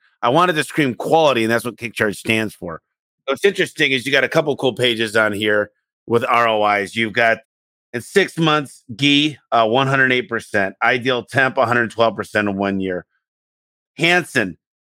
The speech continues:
Heating and Air, six years after, eleven hundred thirty-three percent. You've got Seatown, hundred thirty-seven, increased revenue in two years, fifty-three percent in quality, six hundred nineteen in,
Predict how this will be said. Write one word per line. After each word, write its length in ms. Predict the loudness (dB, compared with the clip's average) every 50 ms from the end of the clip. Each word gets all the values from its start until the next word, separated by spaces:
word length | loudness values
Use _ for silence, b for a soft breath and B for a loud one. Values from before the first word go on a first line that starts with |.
| _ _
Heating 340 | -2 0 0 2 2 0 0
and 100 | 2 2
Air, 360 | 2 2 2 2 0 -2 -8 _ _ _ _ _ _ _ _ _ _
six 400 | -2 0 0 0 0 -4 -6 0
years 340 | 2 2 4 2 0 -2 -6 -6 _
after, 540 | 2 2 4 2 2 2 2 2 2 2 0 -4 _ _ _ _
eleven 420 | 0 2 4 4 4 4 2 2
hundred 320 | 2 2 2 2 0 0 0
thirty-three 380 | 0 0 0 -2 -2 -4 -6
percent. 500 | -4 -6 -8 -10 -6 -6 -6 -6 -6 -6 -8
You've 280 | -4 -4 -4 -2 -2
got 300 | 0 2 2 2 0 -2 -6 _ _ _ _ _ _ _
Seatown, 760 | -12 -2 0 0 0 0 0 0 0 2 0 -2 -2 -4 -8 -12 _ _ -6
hundred 220 | -2 -2 -2 0
thirty-seven, 600 | 0 0 0 0 -2 0 0 2 2 2 2 0
increased 340 | 0 -2 -2 -4 -6 -2 0
revenue 260 | 0 0 2 0 0
in 60 | -2
two 160 | -2 -4 -4 -4
years, 260 | -2 -4 -4 -4 -4
fifty-three 440 | -6 -4 -4 -6 -4 -2 -4 -2 -2
percent 380 | -4 -6 -4 -2 0 0 2
in 200 | 0 -2 -2 -6 -12 _ _ _ _ _ _
quality, 400 | _ 2 2 4 4 4 2 0
six 280 | -2 -2 -4 -4 -2 0
hundred 260 | 2 2 2 2 2
nineteen 460 | 2 2 0 -2 -4 -4 -2 0 0
in, 260 | 0 0 -2 -4 -8